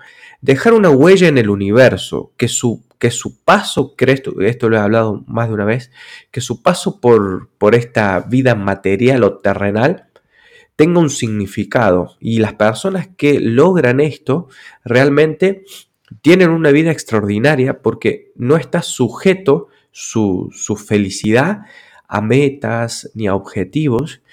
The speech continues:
sino que tienen un propósito de vida mucho más amplio, ¿sí? Parece muy elevado, pero mi tarea a continuación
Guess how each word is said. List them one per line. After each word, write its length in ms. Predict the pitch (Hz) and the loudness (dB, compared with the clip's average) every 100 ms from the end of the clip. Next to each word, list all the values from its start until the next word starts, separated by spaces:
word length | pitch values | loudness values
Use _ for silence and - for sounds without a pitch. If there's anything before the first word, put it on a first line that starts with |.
| - _ | -20 _
sino 340 | - 120 156 | -6 -2 0
que 120 | 156 | -2
tienen 340 | - 139 147 139 | -2 -2 0 -2
un 100 | 139 | -4
propósito 720 | 101 101 - 123 123 127 131 | -2 -2 -2 -6 -6 -6 -2
de 140 | 101 95 | -2 -2
vida 240 | 101 117 | -2 -4
mucho 460 | 104 104 113 - 131 | -4 -6 -8 -6 -6
más 440 | 101 110 - _ _ | -4 -4 -6 _ _
amplio, 840 | - 170 165 104 92 - 80 98 _ _ | 0 2 2 -2 -8 -10 -10 -10 _ _
¿sí? 360 | - - 139 135 - - | -8 0 0 -2 -16 -4
Parece 340 | - 190 208 190 | 4 4 4 2
muy 220 | 180 196 | 2 4
elevado, 560 | 175 139 165 170 180 175 | 4 4 4 4 2 2
pero 420 | 139 156 - - | 2 2 -2 -6
mi 440 | 113 117 117 - _ - | -4 -2 -2 -6 _ -4
tarea 460 | 104 110 151 165 | 0 0 2 0
a 60 | 135 | 0
continuación 840 | 110 101 107 98 95 - 143 175 | -2 -4 -2 -2 -4 0 -2 -2